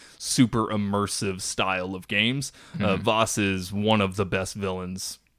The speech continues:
Speaker 1: in, in that realm. So i-, if they were to take this in the prequel direction and, and kinda show why Voss is as insane as he is,
Speaker 2: Mm-hmm.
Speaker 1: it'd be awesome. It'd be awesome.
Speaker 2: Yeah. No, absolutely. Well, and, and I've,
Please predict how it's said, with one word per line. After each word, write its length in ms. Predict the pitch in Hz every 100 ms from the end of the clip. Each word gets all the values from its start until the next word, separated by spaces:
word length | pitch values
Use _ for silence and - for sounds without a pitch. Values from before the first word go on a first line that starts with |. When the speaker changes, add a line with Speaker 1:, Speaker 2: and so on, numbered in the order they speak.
| _
Speaker 1:
in, 300 | 110 98 95 -
in 240 | 107 98
that 180 | 95 92
realm. 440 | 90 101 95 92 95 - -
So 220 | - 110 104
i-, 40 |
if 300 | 117 127 131
they 140 | 143 135
were 240 | 143 151
to 100 | 135
take 300 | - 127 113
this 180 | 120 -
in 120 | 104
the 60 | 92
prequel 400 | - 113 101 101
direction 420 | 101 101 98 104
and, 100 | 92
and 140 | 98
kinda 220 | 92 104 95
show 540 | - 101 98 95 98 - _ -
why 540 | 101 95 101 101 104
Voss 560 | 95 98 95 104 - -
is 320 | 107 104 101
as 220 | 104 98 90
insane 800 | 101 95 90 - 107 101 104
as 180 | 98 98
he 160 | 101 92
is, 380 | 135 180 - - _
Speaker 2:
Mm-hmm. 320 | 117 110 104 90 -
Speaker 1:
it'd 80 | 107
be 120 | - -
awesome. 440 | - - - - _ _ - -
It'd 140 | 95
be 100 | -
awesome. 460 | - - - - - 139
Speaker 2:
Yeah. 320 | 120 80 - -
No, 160 | 180 226
absolutely. 580 | 220 - 175 156 95 95 - - 127
Well, 100 | 202
and, 220 | 220 143 -
and 160 | 147
I've, 380 | 160 196 175 139